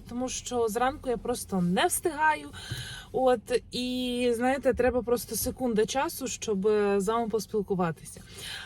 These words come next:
Але, е, перед тим, як я почну, сьогодні підніму дуже цікаву тему. Я би хотіла, щоб ви підписалися на мій Telegram-канал, там я буваю частіше, і там більше інформації, більше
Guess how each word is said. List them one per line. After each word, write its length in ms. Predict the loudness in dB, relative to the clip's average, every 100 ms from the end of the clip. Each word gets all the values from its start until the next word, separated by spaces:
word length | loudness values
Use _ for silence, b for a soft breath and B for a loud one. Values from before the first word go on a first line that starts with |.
| B
Але, 360 | 0 4 4 6
е, 220 | 4 2 2 4 4 6 4 4 2 2
перед 200 | 2 2
тим, 140 | -2
як 200 | -2 -2
я 80 | -4
почну, 580 | -2 -4 -6 2 2 2
сьогодні 600 | 0 0 0 0 -2 -2
підніму 580 | -4 -4 -4 0 2
дуже 200 | 2 0
цікаву 340 | -2 -4 -2 -2
тему. 420 | 0 0 0 -2 B B B B
Я 100 | 2
би 80 | 2
хотіла, 280 | -2 0 0
щоб 200 | 4 4
ви 80 | 4
підписалися 680 | 0 -8 -4 0 0 0 -2
на 120 | 0
мій 180 | 0 2
Telegram-канал, 880 | 2 0 0 -4 -4 -2 0 0 2
там 160 | 0
я 120 | 2 2
буваю 380 | 0 0 0
частіше, 960 | -2 -6 -8 2 2 2 -2 0 2 0
і 360 | -2 0 2 2 2
там 260 | 0 0
більше 340 | -2 -4 -6 -4
інформації, 760 | -4 -2 -2 -4 -4 -2 0
більше 500 | 2 0 -2 -2